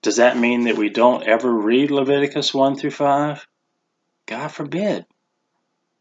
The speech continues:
It says all scripture is inspired by God.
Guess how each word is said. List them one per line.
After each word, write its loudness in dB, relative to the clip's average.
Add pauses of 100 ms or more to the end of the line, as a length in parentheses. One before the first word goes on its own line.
(220)
It -10
says 0
all 2
scripture -2
is 0
inspired -4
by 4
God. 2